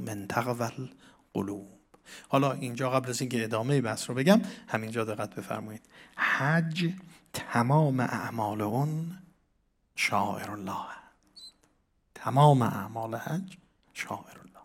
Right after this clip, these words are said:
است. از اون لحظه‌ای که شما احرام می‌خواید ببندید و شروع می‌کنید صدا رو بلند کردن، لبیک اللهم لبیک،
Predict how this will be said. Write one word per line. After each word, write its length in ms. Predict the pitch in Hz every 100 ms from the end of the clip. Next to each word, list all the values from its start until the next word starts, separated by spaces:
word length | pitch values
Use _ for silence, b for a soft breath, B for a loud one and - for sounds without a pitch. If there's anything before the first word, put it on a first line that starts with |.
| _
است. 140 | - _ B B B B B
از 220 | 139 135
اون 180 | 147 165
لحظه‌ای 640 | 151 135 127 139 139 156 139
که 120 | -
شما 320 | - 143 143
احرام 360 | 127 131 139 139
می‌خواید 400 | 120 - 117 -
ببندید 680 | 110 107 113 131 151 151 - b b b b
و 120 | 131
شروع 380 | 127 - 139 185
می‌کنید 480 | 165 - 156 151 147 - -
صدا 360 | - 127 117 127
رو 120 | 127
بلند 280 | 117 110 104
کردن، 420 | 107 101 110 104 101 - _ _ - -
لبیک 680 | 107 - 127 139 123 113 110
اللهم 1080 | 110 104 107 123 123 120 113 - 123 110 104
لبیک، 960 | 107 - - - - - - - -